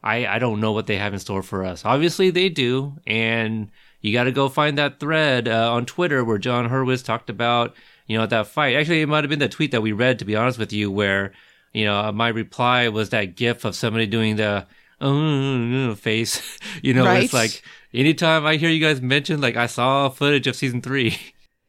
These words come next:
Speaker 2: Right. And then we get b-, him and Hayden both the same day talking about having seen the finale the night before. And it's just like, "Nope, I can't, I cannot." Even with you, if you're not sharing, I don't wanna hear about it.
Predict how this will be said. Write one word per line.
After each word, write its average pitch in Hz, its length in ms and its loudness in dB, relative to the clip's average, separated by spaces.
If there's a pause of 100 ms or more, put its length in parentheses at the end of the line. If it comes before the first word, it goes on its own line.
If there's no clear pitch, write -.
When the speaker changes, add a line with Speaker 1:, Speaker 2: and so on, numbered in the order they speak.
(100)
Speaker 2:
Right. 196 680 0
And 190 200 4
then 196 180 4
we 190 100 4
get 185 280 0
b-, 185 140 4
him 190 180 4
and 180 120 4
Hayden 170 320 2
both 175 340 0
the 165 100 0
same 165 320 0
day 160 280 4
talking 160 340 0
about 151 180 2
having 151 300 0
seen 151 320 0
the 143 100 -2
finale 147 440 0
the 139 80 -2
night 143 240 0
before. 143 640 0 (1000)
And 160 200 0
it's 156 120 0
just 151 240 -4
like, 143 240 0
"Nope, 190 220 0
I 175 100 0
can't, 151 300 -2
I 147 80 0
cannot." 170 380 2
Even 226 300 -2
with 254 180 -2
you, 240 340 4
if 185 140 0
you're 180 80 0
not 190 180 0
sharing, 294 480 2
I 226 160 0
don't 233 120 -2
wanna 220 120 0
hear 208 160 4
about 185 220 2
it. 190 240 0